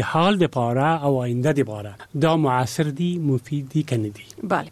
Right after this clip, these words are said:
Speaker 1: د هغه په روښنایي باید تصمیم ونیول شي.
Speaker 2: بله. دا خو سول د ماشوم حقونه، که اوس دا راته ووایي چې افغان ماشومانو ته څومره دغه حقونه ورکول سوي دي؟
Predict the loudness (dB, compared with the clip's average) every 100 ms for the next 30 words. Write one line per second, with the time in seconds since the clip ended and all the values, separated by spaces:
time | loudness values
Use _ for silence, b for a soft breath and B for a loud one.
0 | 0 2 4 2 4 6 4 4 2 4
1 | 4 2 0 0 0 4 4 6 2 -2
2 | -6 -8 -12 -14 -4 0 2 0 B B
3 | B 0 2 0 4 4 4 2 2 4
4 | 6 4 4 6 4 2 -2 0 4 6
5 | 6 4 0 B 2 4 4 4 4 4
6 | 4 6 6 4 2 0 0 0 B B
7 | -10 0 0 0 0 4 8 8 6 4
8 | 2 4 2 4 2 2 0 6 8 8
9 | 6 4 2 2 2 4 4 4 4 2
10 | 2 0 0 2 2 2 0 -4